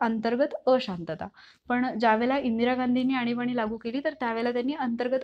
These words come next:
अशांतता, म्हणजे सुरुवातीला तर त्यांनी, अ, युद्ध आणि परकीय आक्रमणावरून केली होती, युद्ध या कारणावरून केली होती,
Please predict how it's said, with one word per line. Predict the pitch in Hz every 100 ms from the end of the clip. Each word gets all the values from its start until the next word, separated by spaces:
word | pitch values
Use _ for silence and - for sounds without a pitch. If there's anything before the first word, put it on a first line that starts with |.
| -
अशांतता, | 240 240 226 214 196
म्हणजे | 190 208 247
सुरुवातीला | 254 220 220 226 247 254
तर | 262
त्यांनी, | 254 247 294 - - - _
अ, | 220
युद्ध | 220 233 208
आणि | 262 254
परकीय | 277 254 233 247
आक्रमणावरून | 247 247 247 247 247 254 262
केली | 262 226
होती, | 220 196 247
युद्ध | 247 185
या | 240 240
कारणावरून | 247 240 226 220 226
केली | 226 214 196
होती, | 196